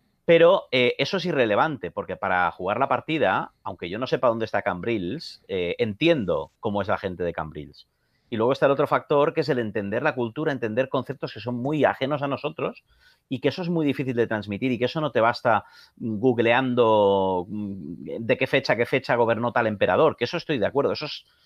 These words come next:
irrelevante. Lo importante es comprender conceptos que nos son muy ajenos y entender eso es muy difícil.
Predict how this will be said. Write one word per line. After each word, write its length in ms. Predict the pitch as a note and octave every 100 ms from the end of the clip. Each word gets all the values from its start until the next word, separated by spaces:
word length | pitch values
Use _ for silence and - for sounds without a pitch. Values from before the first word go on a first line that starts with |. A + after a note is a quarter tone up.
| _ _ _
irrelevante. 720 | C3+ A2+ G2 F2+ D#3 C3 E2 D#2+
Lo 80 |
importante 640 | F2+ F#2+ F#2+ A#2 B2+ C#3 D#3+
es 100 | -
comprender 480 | - A2+ G#2+ A2 C#3+
conceptos 420 | C#3+ D3+ - E3+
que 80 | B2+
nos 100 | A2+
son 160 | C3+
muy 180 | C#3 D#3
ajenos 460 | C3+ E3 D#3 F#3+ - _ _ _ _
y 160 | B2+ C3
entender 380 | A2+ A2 C3+
eso 160 | D#3 F3+
es 80 | C3
muy 160 | D3
difícil. 500 | D#3 A#2 C#3+ - D2+